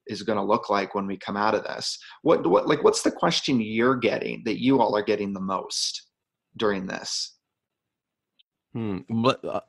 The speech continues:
Speaker 2: let's go back to the mental health thing. I wanna, I'll talk about that for a minute. I think two things come up for me. One is we have to tease apart two things. One is the, the trauma of the now. Like, there's gonna be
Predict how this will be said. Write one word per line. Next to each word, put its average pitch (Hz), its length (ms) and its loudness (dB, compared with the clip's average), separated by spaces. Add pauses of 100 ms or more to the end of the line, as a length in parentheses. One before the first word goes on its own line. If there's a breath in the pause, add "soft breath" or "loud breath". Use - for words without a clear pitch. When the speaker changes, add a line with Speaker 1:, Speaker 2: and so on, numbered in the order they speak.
(100)
Speaker 2:
let's 147 340 4
go 165 140 4
back 139 180 4
to - 40 -16
the 123 80 0
mental 104 240 0
health 95 200 2
thing. 101 120 0
I 98 40 2
wanna, 98 240 0
I'll 92 100 -8
talk 107 140 -6
about 92 100 2
that 92 140 4
for 95 100 -4
a 92 40 2
minute. 90 320 0
I 90 80 -4
think 117 220 -4
two - 140 -8
things 101 200 -2
come 95 140 -2
up 85 100 -2
for - 100 -8
me. 85 180 -2
One 101 240 2
is 107 320 2 (1000 loud breath)
we 147 80 8
have 147 80 2
to 127 60 -8
tease 117 280 2
apart 98 300 0
two 101 160 -2
things. 82 300 -4
One 98 160 2
is 95 160 0
the, 85 760 -2
the 85 100 -8
trauma 92 360 2
of 87 120 -2
the 85 80 -4
now. 85 480 -4
Like, 87 240 -4
there's 90 160 -6
gonna 92 140 -4
be 87 260 -4